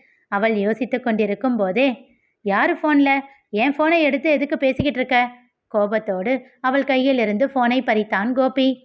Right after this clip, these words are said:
"உங்க சித்தப்பா தான்" என்றாள். திகைத்தான் அவன். சட்டென்று போனை காதில் வைத்து, "ஹலோ சித்தப்பா" என்றான். "என்னதான் நடக்குதாங்க?"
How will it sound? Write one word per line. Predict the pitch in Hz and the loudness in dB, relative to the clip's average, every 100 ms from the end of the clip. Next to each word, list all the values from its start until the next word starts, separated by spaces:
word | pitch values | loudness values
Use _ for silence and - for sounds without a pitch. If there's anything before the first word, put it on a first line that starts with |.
| _ _ _ 208 | _ _ _ -6
"உங்க | 220 302 | -2 0
சித்தப்பா | 285 - 339 349 | -2 -2 0 0
தான்" | 302 220 156 _ _ 220 | -2 -4 -8 _ _ -6
என்றாள். | 208 208 202 180 175 _ _ _ - | -4 -2 -2 -2 -6 _ _ _ -6
திகைத்தான் | 214 233 233 208 208 240 | 0 0 0 -2 0 0
அவன். | 226 240 226 - - | 0 0 -2 -12 -18
சட்டென்று | - 214 214 214 202 220 | -4 -4 0 -2 0 -2
போனை | 220 208 220 | 0 0 0
காதில் | 220 196 233 233 | 0 0 0 0
வைத்து, | 185 190 285 285 - - - | -2 0 0 0 -4 -20 -4
"ஹலோ | 226 254 294 - _ | 0 2 0 -4 _
சித்தப்பா" | 269 294 294 277 - - _ 220 | -4 -2 0 -2 -2 -14 _ -4
என்றான். | 214 208 202 180 - _ _ _ | -4 -2 -2 -4 -8 _ _ _
"என்னதான் | 208 220 262 254 233 | 0 0 2 0 0
நடக்குதாங்க?" | 214 277 240 226 214 | -2 -2 -2 -2 0